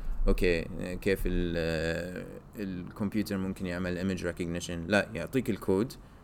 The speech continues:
ويقول لك إنه هذا الكود does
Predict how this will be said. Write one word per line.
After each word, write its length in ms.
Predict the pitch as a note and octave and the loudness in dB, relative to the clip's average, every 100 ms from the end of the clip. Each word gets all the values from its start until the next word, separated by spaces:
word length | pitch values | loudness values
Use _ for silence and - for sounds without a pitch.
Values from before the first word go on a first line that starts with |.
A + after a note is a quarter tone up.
| - - - - - - | -20 -18 -16 -14 -14 -8
ويقول 1120 | F#2 F2+ F2+ F2 E2+ E2+ F2+ E2+ E2 F2+ A#2+ A#2 | -4 -2 0 0 -2 -2 -2 -2 -2 -2 2 2
لك 160 | G#2+ | 2
إنه 180 | F#2 F#2 | 0 0
هذا 260 | G2 A#2 G#2 | 2 4 4
الكود 460 | - A2+ C#3 F3+ - - - - | 4 4 4 2 -6 -14 -2 4
does 180 | G#2 | 6